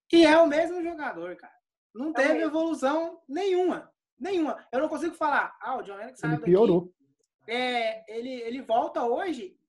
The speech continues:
Speaker 1: e tá melhor nisso. Não, mano, não dá. Defensivamente, a Ana falou aí que não tem nada a dizer. Eu já tenho. Principalmente quando a bola tá do lado do John Lennon. Ele tá encostado na zaga. Eu não sei se isso é ordem do Bolívar
Speaker 2: Eu
Speaker 1: ou
Speaker 2: acho
Speaker 1: se
Speaker 2: que
Speaker 1: é
Speaker 2: eu não
Speaker 1: porque é
Speaker 2: falei que é do
Speaker 1: burrice de
Speaker 2: Bolívar.
Speaker 1: posicionamento.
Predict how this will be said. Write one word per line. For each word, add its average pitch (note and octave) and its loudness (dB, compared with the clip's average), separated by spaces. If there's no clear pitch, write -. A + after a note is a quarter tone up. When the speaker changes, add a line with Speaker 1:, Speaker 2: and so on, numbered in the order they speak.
Speaker 1:
e C#4 -10
tá C#4 -2
melhor D4+ -2
nisso. A3+ -12
Não, F4+ -6
mano, F#3 -8
não D#4 -10
dá. G3+ 2
Defensivamente, B3 -2
a A3 0
Ana G#3+ -4
falou G3 -4
aí A#3+ -6
que A#3 -16
não A3+ -10
tem A3+ -8
nada G#3+ -2
a B3+ -2
dizer. G3 -4
Eu A#3+ 6
já C#4 4
tenho. F#3 -8
Principalmente E4 0
quando D#4 -4
a D4 -2
bola C#4 0
tá C4+ -2
do C4+ -4
lado B3+ 2
do B3 -10
John A#3 -8
Lennon. G3 -10
Ele F#3+ -8
tá C4 2
encostado B3 2
na G3+ -12
zaga. - -18
Eu D4+ 0
não D#4+ 0
sei A3 -6
se G#3+ -14
isso F#3+ -12
é F3 -4
ordem G3+ 0
do F3 -10
Bolívar G#3+ -4
Speaker 2:
Eu - 0
Speaker 1:
ou - -
Speaker 2:
acho B3+ 8
Speaker 1:
se - -4
Speaker 2:
que B3+ 0
Speaker 1:
é C4 8
Speaker 2:
eu D#4 6
não E4+ 0
Speaker 1:
porque - 4
é - 10
Speaker 2:
falei C#4+ 6
que E4 4
é C#4+ 4
do B3+ 4
Speaker 1:
burrice D#4 6
de B3+ 2
Speaker 2:
Bolívar. G#3+ 0
Speaker 1:
posicionamento. E3 -6